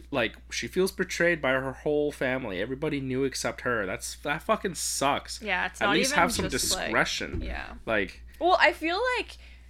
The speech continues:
Speaker 2: you know, um, partners cheating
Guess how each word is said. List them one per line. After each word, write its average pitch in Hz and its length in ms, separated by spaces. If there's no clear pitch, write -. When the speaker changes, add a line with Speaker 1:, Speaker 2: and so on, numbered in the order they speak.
Speaker 2:
you 240 100
know, 202 340
um, 196 400
partners 208 760
cheating 185 460